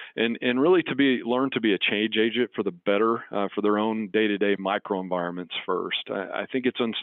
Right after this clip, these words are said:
extremely uncommon for clinical leaders to be successful without first having a track record of being a doctor and a co-, that colleagues want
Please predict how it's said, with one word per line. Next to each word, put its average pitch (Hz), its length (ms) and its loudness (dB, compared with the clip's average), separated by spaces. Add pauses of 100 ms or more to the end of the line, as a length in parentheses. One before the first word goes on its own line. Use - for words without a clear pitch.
extremely 123 540 0
uncommon 107 680 -2 (480)
for 101 200 0
clinical 113 340 0
leaders 110 440 4
to 92 60 -10
be 101 220 2
successful 113 640 0
without 104 360 2 (100)
first 117 220 0
having 101 320 0
a 87 40 -6
track 104 400 -2
record 104 360 2
of 92 100 0
being 104 240 0
a 92 60 -4
doctor 98 480 0
and 98 100 0
a 87 60 -6
co-, 104 340 0
that 101 220 0
colleagues 113 440 2
want 110 200 0